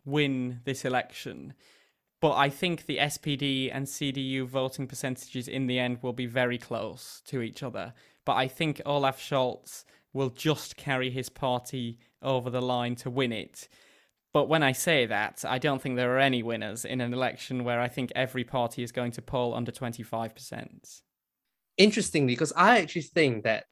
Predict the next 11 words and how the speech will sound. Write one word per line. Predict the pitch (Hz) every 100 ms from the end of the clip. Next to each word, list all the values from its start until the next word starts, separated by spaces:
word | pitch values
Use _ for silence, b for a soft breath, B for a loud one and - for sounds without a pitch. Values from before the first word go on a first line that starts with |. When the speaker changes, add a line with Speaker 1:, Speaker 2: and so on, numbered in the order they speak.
| _
Speaker 2:
there | 143 147
will | 143
be | 143
that | 139 127 -
silent, | - 175 180 196 190
pragmatic | - 151 123 127 127 139 123
voter | - 107 - 95 87 98 _ _ - -
looking | 175 185 233
at | 151
the |
situation, | - 127 - 104 104 - 107 98 95